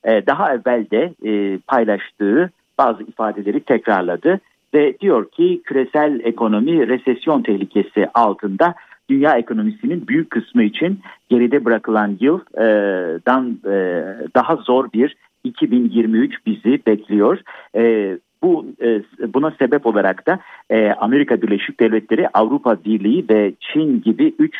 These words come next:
büyük ekonomideki yavaşlamayı gösteriyor ve diyor ki Fed'in bu enflasyonu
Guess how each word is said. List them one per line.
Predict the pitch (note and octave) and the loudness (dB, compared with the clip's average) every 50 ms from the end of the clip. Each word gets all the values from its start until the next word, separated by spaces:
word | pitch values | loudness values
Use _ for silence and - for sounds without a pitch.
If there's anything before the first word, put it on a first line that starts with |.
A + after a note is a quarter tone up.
| - - | -6 0
büyük | A#3 A#3+ C4+ - - | 2 2 2 2 -2
ekonomideki | - A3+ - A#3 A3 G#3+ G#3 G3+ - G#3 - - E3 E3 - - - - - _ | -4 -2 0 0 2 2 0 2 0 -2 0 2 0 -2 -2 -6 -18 -20 -8 _
yavaşlamayı | - A#2+ A#2+ A#2 B2 A2+ - - _ C3 A#2 A#2 A#2 A2+ A2+ C#3 B2 F#2 - _ _ _ | 0 2 2 2 0 -2 -4 -6 _ -2 0 0 0 0 0 0 0 0 -4 _ _ _
gösteriyor | A#2+ A2+ A2 - _ _ A2 G#2+ F#2+ G2 G2+ G#2+ C3 F3+ G3 - _ _ - - - _ _ - | -2 -2 -2 -4 _ _ -2 -2 0 0 2 2 2 2 -2 -6 _ _ -20 -20 -20 _ _ 2
ve | C3 B2+ A2+ | 2 2 2
diyor | - F#3+ G3 C#3+ - | 0 0 0 0 -2
ki | - - C#3 E3+ G3 - - _ | -2 0 0 0 0 -2 -2 _
Fed'in | C#3 B2+ A2 C3+ D3 D3 C3 G#2 - | -2 0 0 0 -2 -2 -4 -4 0
bu | A#2+ C3+ B2+ A#2+ - | 2 2 2 2 2
enflasyonu | B2+ B2 A#2+ A#2 - B2 B2 - - - C3 B2+ C#3 D#3+ D#3+ D3 | 2 0 0 2 0 0 0 0 -4 -4 -2 0 2 2 0 0